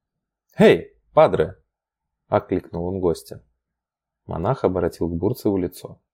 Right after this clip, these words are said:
Все та же фальшивая улыбка, все тот же неприязненно острый взгляд пронзительно серых глаз. "Отец?" "Бенедикт",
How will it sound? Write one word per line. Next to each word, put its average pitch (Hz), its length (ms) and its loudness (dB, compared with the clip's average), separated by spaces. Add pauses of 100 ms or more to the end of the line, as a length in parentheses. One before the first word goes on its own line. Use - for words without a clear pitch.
(320)
Все - 220 -2
та 113 240 0
же 123 120 -2
фальшивая 90 680 -2
улыбка, 82 580 -4 (180)
все - 240 -4
тот 98 340 -6
же 110 100 -6
неприязненно 87 800 -4
острый 90 380 -4
взгляд 85 400 -6
пронзительно 87 600 -4
серых - 400 -6
глаз. - 380 -10 (1200)
"Отец?" - 600 0 (880)
"Бенедикт", 131 600 2